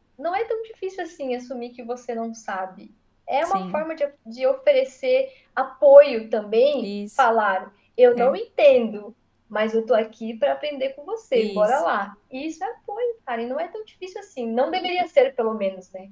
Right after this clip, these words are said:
Speaker 1: Mas
Speaker 2: Tão
Speaker 1: pelo visto é
Speaker 2: difícil
Speaker 1: bem
Speaker 2: assim.
Speaker 1: difícil, porque é
Speaker 2: É.
Speaker 1: raríssimo. É
Speaker 2: É.
Speaker 1: raríssimo isso. Eu achei
Speaker 2: Você
Speaker 1: muito fofo que ele fez isso.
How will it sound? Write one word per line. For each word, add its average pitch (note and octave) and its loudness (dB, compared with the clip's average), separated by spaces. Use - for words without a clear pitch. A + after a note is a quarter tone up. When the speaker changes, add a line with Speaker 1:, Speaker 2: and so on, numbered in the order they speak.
Speaker 1:
Mas G3+ -10
Speaker 2:
Tão G#3+ -4
Speaker 1:
pelo A3 -4
visto G3 -8
é - -2
Speaker 2:
difícil F3 -8
Speaker 1:
bem - -2
Speaker 2:
assim. D#3 -12
Speaker 1:
difícil, G3 -16
porque G#3 -16
é F#3+ 0
Speaker 2:
É. F#3 2
Speaker 1:
raríssimo. B3 -6
É F#3 -6
Speaker 2:
É. F3+ -8
Speaker 1:
raríssimo A#3 -12
isso. - -18
Eu G#3+ -8
achei C#4 -2
Speaker 2:
Você D4+ -4
Speaker 1:
muito - -8
fofo A#3 0
que - -10
ele A3 -8
fez G#3 -12
isso. G3 -18